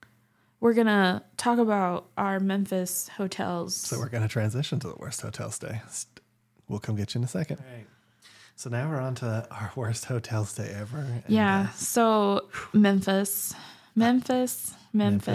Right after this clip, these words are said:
Speaker 2: Memphis, Memphis.
Speaker 1: Memphis. Um,
Speaker 2: So on our way there to Memphis, uh, we were gonna get in early because it's a red eye. Uh, and so she calls the hotel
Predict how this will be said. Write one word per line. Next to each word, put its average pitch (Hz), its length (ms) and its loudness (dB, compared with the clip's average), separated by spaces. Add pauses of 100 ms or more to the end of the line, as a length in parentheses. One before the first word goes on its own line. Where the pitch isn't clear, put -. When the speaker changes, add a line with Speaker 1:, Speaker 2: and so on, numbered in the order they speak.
(140)
Speaker 2:
Memphis, 202 140 -4
Memphis. 196 240 0
Speaker 1:
Memphis. 196 400 -6 (520)
Um, 220 480 10 (920)
Speaker 2:
So 117 320 2
on 123 180 -2
our 143 140 0
way 123 160 0
there 107 580 -2
to 107 120 -2
Memphis, 92 580 -4 (580)
uh, 101 380 -2
we 110 120 -6
were 113 120 0
gonna 110 160 0
get 104 120 0
in 101 60 0
early 104 440 -2
because 101 240 -8
it's - 100 -12
a 104 60 -6
red 107 200 -2
eye. 95 280 -8 (360)
Uh, 71 340 -12
and 107 140 -6
so 104 140 -6
she 110 140 -4
calls 117 340 0
the - 100 -4
hotel 110 540 -4